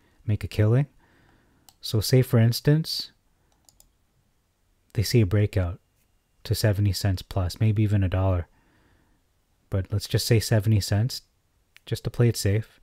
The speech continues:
Seventy cents times twenty, what is that? That's a dollar forty times ten, that's fourteen dollars.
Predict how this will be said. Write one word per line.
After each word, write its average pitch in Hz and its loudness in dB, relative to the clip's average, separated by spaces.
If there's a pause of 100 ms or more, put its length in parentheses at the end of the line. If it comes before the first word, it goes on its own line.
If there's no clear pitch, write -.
(880)
Seventy 123 2
cents - -2 (580)
times 107 -2
twenty, 95 -2
what 92 -6
is 92 -4
that? 92 -4 (2500)
That's 92 -6
a - -10
dollar 104 2
forty 117 2
times - -4
ten, 101 -2
that's 104 -2
fourteen 110 0
dollars. 101 -2